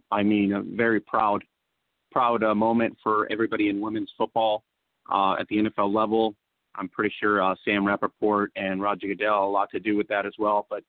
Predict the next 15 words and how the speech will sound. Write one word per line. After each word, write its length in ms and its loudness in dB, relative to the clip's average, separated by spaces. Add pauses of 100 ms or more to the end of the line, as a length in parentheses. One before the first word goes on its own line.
uh, 120 2 (580)
what 220 0
an 80 2
honor 440 2 (100)
to 60 -2
have 220 0
her 140 2
on 180 2
there, 300 0 (420)
um, 540 0 (160)
and 320 -6 (480)
do 220 2
her 120 2
thing. 480 0 (400)
And 220 -2